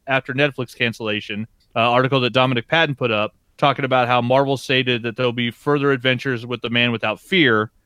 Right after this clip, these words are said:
It's just not gonna be Daredevil season four on Netflix.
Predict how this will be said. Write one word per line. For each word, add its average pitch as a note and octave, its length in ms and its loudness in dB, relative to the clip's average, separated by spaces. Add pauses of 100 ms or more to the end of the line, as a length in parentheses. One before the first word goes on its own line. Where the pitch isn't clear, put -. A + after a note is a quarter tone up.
(120)
It's B2 160 -2
just C3+ 160 0
not B2+ 200 4
gonna B2+ 140 0
be A#2 180 -2
Daredevil A2+ 520 0
season A2+ 340 -6
four A#2+ 460 -4
on A2 180 -2
Netflix. - 560 -6